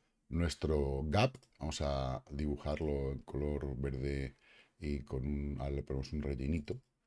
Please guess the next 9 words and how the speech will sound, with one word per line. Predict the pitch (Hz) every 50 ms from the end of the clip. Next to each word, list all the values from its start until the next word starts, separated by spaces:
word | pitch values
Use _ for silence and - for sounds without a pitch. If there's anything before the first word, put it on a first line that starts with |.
| _ _ _ _ _ _ _ _ _ _ _ _ _ _ _ _ _ _ _ _ - -
Vale, | - 78 78 78 80 87 95 - -
eh, | 101 87 82 80 80 78 78 78 78 76 76 73 -
po-, | - 80 73 73 71 69 69 67 67 67 67 76 90 95 - - - _ _ _ _ _ _ _ _ _ _ _ _ _ _ _ _ _ _ _ _ _
vamos | - _ - -
a | 65
poner | 62 65 65
un | 65 65 64
rellenito | 67 65 65 65 67 69 69 - 71 69
verde. | 76 82 76 78 92 110 131